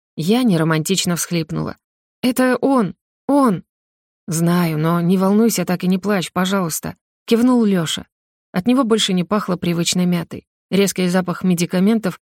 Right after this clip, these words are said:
проникал мне под кожу. Хотелось выйти от бессилия. «Леш, ты дурак!»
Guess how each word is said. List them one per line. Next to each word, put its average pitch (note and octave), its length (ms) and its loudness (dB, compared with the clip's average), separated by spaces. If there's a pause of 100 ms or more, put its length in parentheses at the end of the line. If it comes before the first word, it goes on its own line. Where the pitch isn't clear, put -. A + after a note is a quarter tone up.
проникал G#3+ 460 2
мне F#3+ 200 2
под F#3+ 200 -6
кожу. D#3+ 320 -8 (480)
Хотелось A3+ 600 0
выйти F#3+ 380 0
от D#3 60 -4
бессилия. D#3+ 600 -4 (500)
«Леш, B3+ 360 2
ты C4 160 0
дурак!» C4+ 460 2